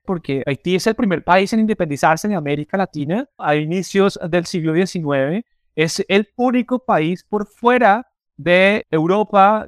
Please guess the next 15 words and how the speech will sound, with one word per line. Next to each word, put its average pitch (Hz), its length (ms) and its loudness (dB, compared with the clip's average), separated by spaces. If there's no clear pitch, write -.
que, 180 440 -2
eh, 147 160 -8
vence 190 560 0
las 202 240 0
tropas 160 340 2
napoleónicas, 143 840 -2
es 143 80 -4
decir, 160 360 -2
los 160 180 0
esclavos 156 480 0
haitianos 151 580 -2
vencieron 147 380 -4
al 185 80 -4
ejército 131 420 -10
más 147 300 -20